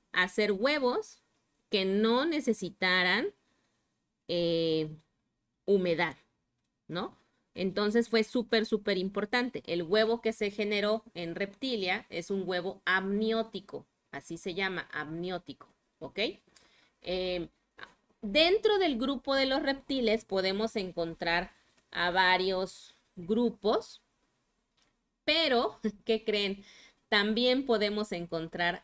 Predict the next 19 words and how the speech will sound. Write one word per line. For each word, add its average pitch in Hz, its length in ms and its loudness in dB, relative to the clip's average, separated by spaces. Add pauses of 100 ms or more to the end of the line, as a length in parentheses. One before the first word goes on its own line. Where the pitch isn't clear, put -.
(120)
a 165 160 0
las 139 280 -8
aves. 139 420 -6
Y 311 140 2
ustedes 392 440 0
saben 302 400 2
que 254 180 0
una 294 300 0
de 247 100 2
las 208 220 2
aves 208 380 2
relacionada 220 1000 2
con 185 320 -4
un 226 420 0 (420)
dilema 240 600 2
filosófico 185 1000 -4
con 202 240 -6
el 170 140 -2
huevo 156 420 -2